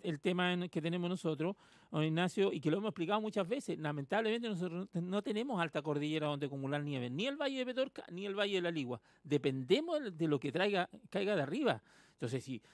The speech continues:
si la gente tiene que darse cuenta, llovió en junio y, y estamos muy complicados. O sea,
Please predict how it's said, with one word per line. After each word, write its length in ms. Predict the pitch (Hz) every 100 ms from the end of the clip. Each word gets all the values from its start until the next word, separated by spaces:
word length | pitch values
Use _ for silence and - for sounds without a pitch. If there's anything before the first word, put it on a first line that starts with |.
| - -
si 140 | 135
la 100 | 104
gente 280 | - 277 403
tiene 160 | 285
que 100 | 151
darse 220 | 127 - 117
cuenta, 320 | 262 339 - 170 -
llovió 300 | 160 151 214
en 40 |
junio 480 | - 277 349 262 226
y, 200 | 190 185
y 300 | - 190 185
estamos 400 | 180 - 247 254
muy 200 | 202 285
complicados. 520 | 302 240 202 - 403 214
O 60 |
sea, 260 | 175 196